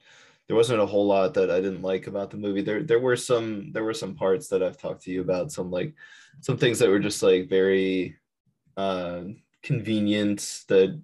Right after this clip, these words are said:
just really didn't make a lot of sense to me. Uh, just really kind of bothered me. Um, so, uh, I guess I'll mention a couple of them. There was the, uh, the scene where they were, um,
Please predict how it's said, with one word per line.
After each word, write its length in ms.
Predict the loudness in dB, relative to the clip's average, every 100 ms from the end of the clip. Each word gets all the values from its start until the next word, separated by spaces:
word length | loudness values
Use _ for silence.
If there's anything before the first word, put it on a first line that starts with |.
| -8
just 260 | -8 -4
really 200 | 0 2
didn't 240 | 0 -2 -4
make 160 | -4
a 60 | -2
lot 220 | -2 -2
of 60 | -4
sense 440 | -2 -2 -4 -10
to 60 | -6
me. 360 | -4 -4 -6 _ _ _ _
Uh, 180 | -6 -6
just 200 | -4 -2
really 200 | 2 2
kind 200 | 2 -4
of 80 | -4
bothered 400 | -4 -2 -2 -4
me. 320 | -8 -8 -10 -14 -20 _ _ -8
Um, 580 | -2 0 0 -4 -8 -14 _ _ _ _ -20 _ _ _ _ _ _ _ _ _ _ _ _
so, 680 | 0 4 6 6 6 4 -2 _
uh, 180 | -2 0
I 120 | 2
guess 180 | 2 2
I'll 80 | 0
mention 300 | 0 -4 -6
a 60 | -4
couple 320 | -2 2 2
of 60 | 2
them. 180 | 0
There 140 | 2 2
was 240 | 2 -4
the, 320 | -6 -4 -2
uh, 260 | -2 -2 -4
the 140 | -6
scene 340 | -8 -6 -6 -2
where 140 | 0
they 160 | 2 2
were, 400 | 0 -4 -6 -8
um, 380 | -12 -12 -14 -18